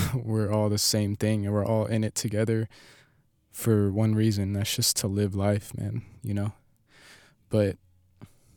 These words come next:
I don't know. We're, we're not fully there yet. But, um, what we are getting there with is genetics. I don't know if you guys follow bioscience at all. You can now control the genetics of your baby.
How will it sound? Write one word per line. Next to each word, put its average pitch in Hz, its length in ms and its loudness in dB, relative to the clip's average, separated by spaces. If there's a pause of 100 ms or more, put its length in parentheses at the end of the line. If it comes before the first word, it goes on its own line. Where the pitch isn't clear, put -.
(400)
I 127 60 0
don't 113 100 0
know. 98 200 -2
We're, 143 260 4
we're 151 120 4
not 151 140 8
fully 117 260 6
there 95 160 2
yet. 95 220 -4 (880)
But, 104 240 2 (100)
um, 101 260 -6
what 113 120 2
we 107 120 6
are 139 360 10 (880)
getting 123 300 2
there 101 320 0 (180)
with 107 400 -2
is 101 440 0 (400)
genetics. - 720 0 (720)
I 113 120 4
don't 127 100 8
know 135 80 10
if 131 140 6
you 127 80 8
guys 123 200 6
follow 120 360 4
bioscience 110 1080 0
at - 140 -4
all. - 260 -6 (440)
You 127 180 0
can 151 180 4
now 135 180 6
control 123 500 4
the 117 100 4
genetics 110 480 0
of 104 100 -4
your 95 100 -2
baby. 104 420 -6